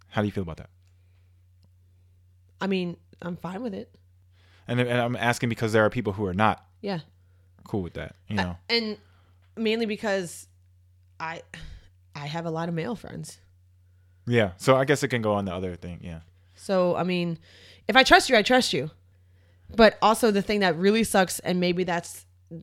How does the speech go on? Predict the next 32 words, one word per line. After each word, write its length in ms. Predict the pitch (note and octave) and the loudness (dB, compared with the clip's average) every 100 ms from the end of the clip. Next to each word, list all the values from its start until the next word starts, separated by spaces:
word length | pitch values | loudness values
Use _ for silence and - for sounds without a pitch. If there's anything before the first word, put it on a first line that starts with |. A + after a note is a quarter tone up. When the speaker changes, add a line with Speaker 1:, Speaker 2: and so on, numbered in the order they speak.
| - | -16
Speaker 2:
this 140 | - E3 | -12 -10
is 60 | |
something 180 | F3+ F3 | -6 -4
I 40 | E3+ | -4
have 100 | E3 | -4
to 80 | |
work 160 | E3 D#3 | -6 -6
on 140 | D#3 | -8
too. 380 | D#3 G#3+ F#3 E3 - | -2 0 0 -2 -8
Speaker 1:
Mm-hmm. 260 | A2+ G#2 G#2+ A#2 _ _ - - - _ _ _ _ _ _ _ _ _ - | -12 -10 -12 -14 _ _ -20 -20 -20 _ _ _ _ _ _ _ _ _ -8
Speaker 2:
And 220 | F3+ E3+ - | -6 -6 -4
I 80 | F3+ | -2
don't 100 | G#3+ | -2
know, 140 | D3+ | -2
maybe 280 | E3 E3+ E3+ | -4 -2 0
everyone's 300 | F3 G#3 D3+ | -2 -2 -6
like 160 | E3 D3+ | -8 -12
this. 360 | D3 D#3 - - _ _ _ _ _ _ _ _ - | -12 -12 -14 -20 _ _ _ _ _ _ _ _ -6
Man, 320 | D#3+ D3+ C#3+ | -4 -4 -6
if 160 | C#3+ | -6
you, 480 | F3 F#3 F#3+ F#3 F3+ - - _ _ _ _ | 0 0 2 0 -4 -8 -20 _ _ _ _
if 140 | D#3 G3 | -8 -4
you 120 | G3 | -4
threaten 260 | G3 F#3 | -2 -2
my 120 | E3+ E3 | -2 -2
trust, 480 | F#3+ E3+ E3 - - _ _ _ _ _ _ _ _ - | -2 -2 -4 -10 -20 _ _ _ _ _ _ _ _ -10
shit's 300 | - E3+ - | -4 -4 -6
fucking 240 | - E3 | -8 -6
hard 180 | D#3 D3+ | -6 -6
to 60 | |
get 120 | D3+ D3 | -6 -6
back. 360 | D#3 D3 - | -6 -8 -12